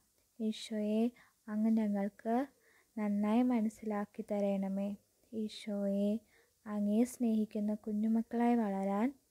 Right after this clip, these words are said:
ഞങ്ങളെ അനുഗ്രഹിക്കണമേ. ആമേൻ.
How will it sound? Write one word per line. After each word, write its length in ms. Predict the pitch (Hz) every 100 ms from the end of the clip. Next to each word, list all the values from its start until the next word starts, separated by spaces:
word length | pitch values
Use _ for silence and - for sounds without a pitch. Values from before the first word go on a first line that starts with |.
| _ _ _ -
ഞങ്ങളെ 680 | 208 202 202 202 202 247 302 _ _ 233
അനുഗ്രഹിക്കണമേ. 1120 | 214 202 202 190 208 - 202 202 202 208 233 - _ -
ആമേൻ. 560 | 202 190 190 190 185